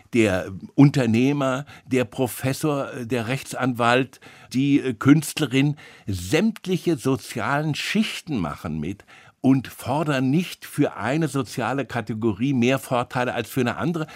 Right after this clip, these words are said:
sondern es ist wirklich die gesamte algerische Bevölkerung auf den Beinen.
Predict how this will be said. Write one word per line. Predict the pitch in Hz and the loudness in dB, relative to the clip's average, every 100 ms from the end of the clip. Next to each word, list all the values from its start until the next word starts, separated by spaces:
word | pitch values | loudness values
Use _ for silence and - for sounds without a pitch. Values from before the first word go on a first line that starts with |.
| - | -16
sondern | - 131 135 135 - - | -6 -2 0 -2 -6 -8
es | 117 - | -8 -6
ist | 175 180 - - | -6 -8 -6 -2
wirklich | 175 - 160 - | -2 -2 -10 -6
die | 135 117 | -6 -2
gesamte | 120 92 120 202 214 196 - | 0 0 0 -2 -4 -6 -4
algerische | 120 107 117 160 156 120 | -4 -2 -2 -2 -4 -6
Bevölkerung | 123 107 - 120 135 131 123 | -6 -6 -4 -4 -2 -4 -4
auf | 101 104 | -6 -6
den | - 95 | -4 -4
Beinen. | 76 82 107 170 175 | -2 -2 0 0 -2